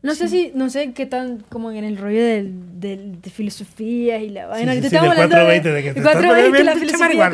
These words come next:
Speaker 1: cuatro veinte, vamos.
Speaker 3: <laughs>
Speaker 1: Eh, no, pero me estaba leyendo un libro de estoicis-, de estoicismo y decía algo como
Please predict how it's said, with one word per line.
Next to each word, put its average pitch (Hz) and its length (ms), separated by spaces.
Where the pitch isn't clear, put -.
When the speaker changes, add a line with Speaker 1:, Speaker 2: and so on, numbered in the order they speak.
Speaker 1:
cuatro 320 180
veinte, 247 300
vamos. 220 260
Speaker 3:
<laughs> - 280
Speaker 1:
Eh, 233 320
no, 277 200
pero 311 160
me 262 300
estaba 254 180
leyendo 294 220
un 285 60
libro 269 340
de 233 300
estoicis-, 226 600
de 220 220
estoicismo 214 680
y 226 260
decía 226 460
algo 254 220
como 214 520